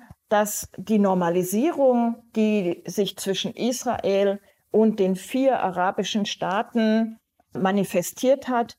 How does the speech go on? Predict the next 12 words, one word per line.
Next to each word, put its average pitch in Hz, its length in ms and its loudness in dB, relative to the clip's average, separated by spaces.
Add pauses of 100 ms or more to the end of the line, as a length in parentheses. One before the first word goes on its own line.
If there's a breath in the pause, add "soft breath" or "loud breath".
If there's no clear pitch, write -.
(240)
überhaupt 226 480 0
keine 220 320 0
Ansätze 190 920 2 (120)
für 226 200 0
die 202 140 2
Regelung 208 560 2
von 196 260 -4
Konflikten 190 640 -2
in 190 200 0
der 175 140 2
Region 180 540 0
bildet, 247 600 0